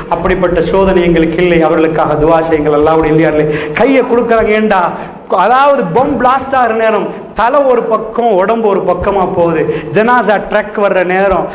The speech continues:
அந்த ட்ரக்ல உள்ள ஜனாசாக்களை எட்டி எட்டி பிள்ளைகள் பார்க்கறாங்க, தாய்மார்கள் பார்க்கறாங்க.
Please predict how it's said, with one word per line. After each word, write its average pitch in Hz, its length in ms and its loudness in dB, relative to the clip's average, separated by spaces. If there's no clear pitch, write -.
அந்த 196 160 0
ட்ரக்ல 262 360 0
உள்ள 254 200 2
ஜனாசாக்களை 208 640 0
எட்டி 196 260 -2
எட்டி 254 280 -2
பிள்ளைகள் 233 540 0
பார்க்கறாங்க, 185 600 0
தாய்மார்கள் 190 640 0
பார்க்கறாங்க. 156 340 -4